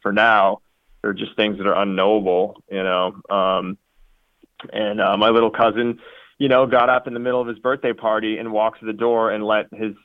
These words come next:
his uncle in. He'd never met him. His uncle had died three days before, but he described him to a T, the old man with the, the, the salty gray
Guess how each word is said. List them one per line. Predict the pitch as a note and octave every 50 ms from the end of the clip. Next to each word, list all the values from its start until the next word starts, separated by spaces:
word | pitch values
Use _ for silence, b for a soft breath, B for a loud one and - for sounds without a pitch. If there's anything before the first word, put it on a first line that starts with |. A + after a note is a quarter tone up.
| _ _ _ -
his | A2 A2 G#2
uncle | A2 A2 B2+ B2+ - A2+ G#2+ G2
in. | G2
He'd | G2+ G2+ G2
never | G#2+ A2 G#2+ A2+ A2
met | G#2+ G2+ G2 G2
him. | G2 G2+ G#2+ G#2+
His | G#2 G2+ G#2
uncle | G2+ G#2 G2+ G#2+ A2
had | G#2+ G2
died | G#2+ G2 G2 G2+ G2 -
three | - G#2+ G#2
days | G#2+ G#2+ G2+ -
before, | G#2+ - - - G2+ F2+ F#2+ G2 G#2 A2 - _ _ _ _ _ _ _ _ -
but | - A2
he | G#2+
described | G2 A2 G2 - - - A2+ G#2+ A2 A2
him | A#2 A#2 A2 A2+ A2+ G2
to | - - A#2
a | A2+
T, | - - - A2+ G2+ G2+ G#2+ A#2+
the | A#2+ A2+ G#2
old | G2+ G#2 G2+
man | G#2 G#2 G2+ G2+
with | G#2+ G#2+
the, | - A2 G#2+ G2+ - - _ -
the, | G#2+ G#2+ - _
the | - A2 - -
salty | A2 G2+ G2+ - G#2+
gray | G2 - G#2 G2+ G2 G#2 G2